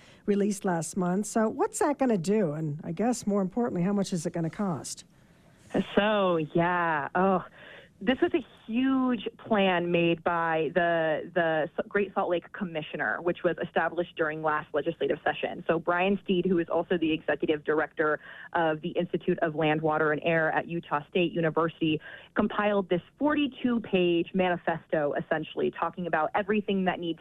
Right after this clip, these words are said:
Speaker 2: to happen within the next thirty years to save the lake. And some of them, you know, don't cost a lot of money, like water conservation. And Utah lawmakers have thrown money to essentially incentivize, uh,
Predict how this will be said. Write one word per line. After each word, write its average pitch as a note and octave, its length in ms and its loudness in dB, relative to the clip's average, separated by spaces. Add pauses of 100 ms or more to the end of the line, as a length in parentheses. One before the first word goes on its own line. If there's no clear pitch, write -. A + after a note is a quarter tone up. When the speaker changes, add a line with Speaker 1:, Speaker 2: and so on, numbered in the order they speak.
(140)
Speaker 2:
to E3 40 0
happen D3+ 360 -2
within E3 260 -2
the D#3+ 80 0
next F3 280 -2 (120)
thirty F3+ 220 2
years D3+ 360 0 (420)
to G#3+ 60 2 (120)
save E3 260 2
the D#3 80 0
lake. B2+ 300 -2 (360)
And G#3 220 2
some B3 160 2
of E4 80 0
them, F4+ 240 0 (340)
you C#4+ 100 0
know, D4 160 2
don't C4 380 0
cost A3 360 -2 (400)
a G#3 60 4
lot G3 260 2
of F3 120 -4
money, E3 420 0
like F#3 260 0
water C4 380 0
conservation. E3 880 -2
And G#3 200 2
Utah D4 240 0
lawmakers A#3 440 0 (100)
have F#3 220 -2
thrown F3+ 240 0
money E3 340 -2
to F3 80 -2
essentially E3 500 -2
incentivize, D#3+ 920 0 (400)
uh, F3 360 4